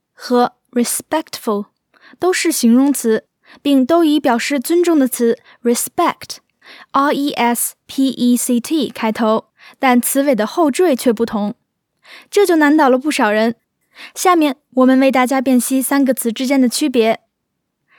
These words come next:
第一个形容词是respected，R E S P E C T E D，意思是备受尊敬的。我们用respected来形容他人对某人或物的客观看法和评价。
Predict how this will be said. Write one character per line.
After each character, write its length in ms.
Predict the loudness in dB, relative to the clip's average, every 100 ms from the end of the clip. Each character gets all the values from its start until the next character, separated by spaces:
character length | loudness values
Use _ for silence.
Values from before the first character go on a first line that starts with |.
| _ -4
第 180 | 2
一 80 | 2
个 80 | 2
形 180 | 0 2
容 140 | 2
词 260 | 2 0 -2
是 340 | -4 0 2
respected，R 1400 | 4 0 -2 -4 -4 -6 -6 -8 _ _ _ _ 0 2
E 200 | 0 -2
S 480 | 0 0 0 -4 -12 _ -6
P 180 | -2
E 220 | 0 0 -2
C 360 | -2 -2 -2 -8
T 340 | -6 -2 -2
E 40 | -2
D， 440 | 0 -2 -2 -6 _ _ -20 _
意 120 | 0
思 120 | 0
是 300 | -2 -2 -4 -4 _
备 200 | 0 0
受 240 | 2 0 0
尊 280 | 0 0 0
敬 260 | 2 2
的。 200 | 0 -4 _ _ _ _ _ _ _ _ -20 -20 _
我 120 | 2
们 160 | 4 4
用 260 | 4 0 -2
respected 720 | -2 -2 -2 -2 -2 -4 -6 -6 _ -8
来 140 | -2 -2
形 240 | 2 2
容 260 | 4 0 -4 _
他 220 | -4 0
人 180 | 2 0
对 140 | 0 2
某 240 | 2 2
人 280 | 0 -2 -4
或 260 | _ 0 0
物 200 | 2 0
的 120 | -2
客 200 | 0 -2
观 200 | 0 -2
看 220 | -2 -4
法 160 | -2 -4
和 120 | -6
评 240 | -2 0
价。 280 | 2 0 -2